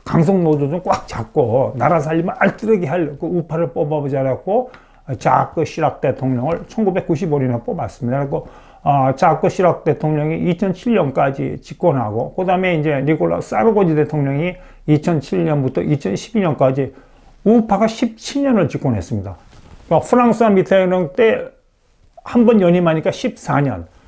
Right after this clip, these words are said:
그다음에 우파가 십칠 년을 그 집권했는데 프랑스 국민들이 "야, 저 보수 우파도 저 별 수 없네.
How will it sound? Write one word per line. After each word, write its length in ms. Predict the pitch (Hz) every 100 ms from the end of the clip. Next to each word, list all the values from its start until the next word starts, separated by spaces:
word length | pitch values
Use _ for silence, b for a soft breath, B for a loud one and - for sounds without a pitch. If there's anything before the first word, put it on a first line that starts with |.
| b
그다음에 280 | 190 208 202
우파가 340 | 220 220 202 214
십칠 520 | - 220 - 277 285
년을 400 | 233 185 160 -
그 540 | 143 147 147 - - 196
집권했는데 840 | - 92 170 135 131 131 160 - - b b b
프랑스 320 | - 262 220 226
국민들이 480 | 196 151 139 147 B B B -
"야, 100 | 120 80 65 95
저 380 | 123 240 294 - -
보수 500 | 156 233 269 262 269
우파도 600 | 254 220 180 - 170 240
저 180 | 226 226
별 280 | - 131 165
수 240 | 269 294
없네. 840 | 262 254 175 113 131 247 254 151